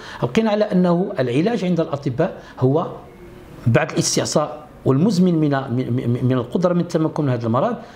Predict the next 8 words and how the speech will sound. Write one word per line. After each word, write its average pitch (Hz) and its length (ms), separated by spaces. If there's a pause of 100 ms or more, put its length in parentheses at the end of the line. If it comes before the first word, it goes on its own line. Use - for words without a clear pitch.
(300)
يقترحون 160 760
على 156 220
الناس 175 280
كثير 220 280
من 180 100
الأدوية 175 600
اللي 143 300
هي 185 60